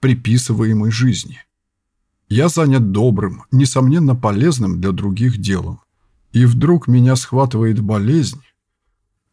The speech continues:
обрывает мое дело и томит, мучает меня без всякого толка и смысла. Перержавел винт в рельсах, и нужно, чтобы в тот самый день, когда он выскочит в этом поезде,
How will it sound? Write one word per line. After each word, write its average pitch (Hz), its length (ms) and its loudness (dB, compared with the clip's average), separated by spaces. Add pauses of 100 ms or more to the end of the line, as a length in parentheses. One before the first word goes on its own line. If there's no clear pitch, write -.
(120)
обрывает 147 580 2
мое 143 240 4
дело 139 300 2
и 131 120 2
томит, 127 680 0
мучает 127 600 0
меня 117 240 2
без 120 300 0
всякого 147 640 -4
толка 117 420 -4
и 110 80 -2
смысла. - 560 -8 (680)
Перержавел 131 800 2
винт 113 380 -2
в - 20 0
рельсах, - 640 -4 (360)
и 123 120 0
нужно, 160 340 2
чтобы 143 320 0
в 127 100 -6
тот 170 360 0
самый 120 360 0
день, 123 320 0
когда 98 300 -4
он 101 260 -4
выскочит 113 680 -2 (200)
в 101 140 -2
этом 117 260 -2
поезде, 123 560 -4